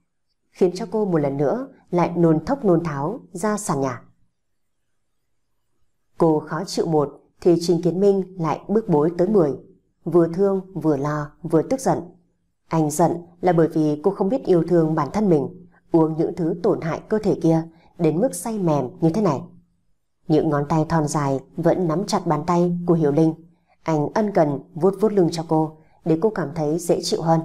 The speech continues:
Ngay lúc này anh rất muốn mắng cô một trận, nhưng mà nhìn lại khuôn mặt ngây thơ, non nớt, đang vô cùng khó chịu thì lại không nỡ thốt ra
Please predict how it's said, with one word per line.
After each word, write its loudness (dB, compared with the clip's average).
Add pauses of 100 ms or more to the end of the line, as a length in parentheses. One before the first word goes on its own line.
(720)
Ngay 0
lúc -2
này -2 (160)
anh -2
rất -2
muốn 2
mắng 0
cô 0
một -2
trận, 0 (500)
nhưng 2
mà 2
nhìn 4
lại -2
khuôn 0
mặt 0
ngây 4
thơ, 0 (100)
non 0
nớt, 0 (360)
đang 0
vô 0
cùng 0
khó -8
chịu 0 (400)
thì 0
lại 2
không -2
nỡ 2
thốt -2
ra -4